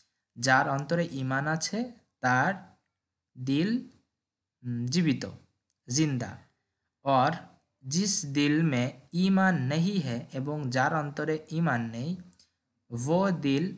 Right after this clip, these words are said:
উম, मुर्दा है, এবং যার অন্তরে ঈমান নেই, তার দিল মুর্দা মানে মৃত। মুমিন কা দিল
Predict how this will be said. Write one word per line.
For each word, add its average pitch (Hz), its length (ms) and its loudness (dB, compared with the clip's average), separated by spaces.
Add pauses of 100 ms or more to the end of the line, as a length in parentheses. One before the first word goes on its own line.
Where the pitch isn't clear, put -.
উম, 127 220 -4 (320)
मुर्दा 156 480 4
है, 117 220 -6 (140)
এবং 131 240 -6
যার 151 480 -2
অন্তরে 147 380 -4
ঈমান 131 300 -2
নেই, 165 220 -2
তার 131 380 -4
দিল 220 260 -2 (360)
মুর্দা 151 380 4
মানে 165 180 -4
মৃত। 143 380 -4 (840)
মুমিন 160 440 0
কা 139 200 0
দিল 160 300 -2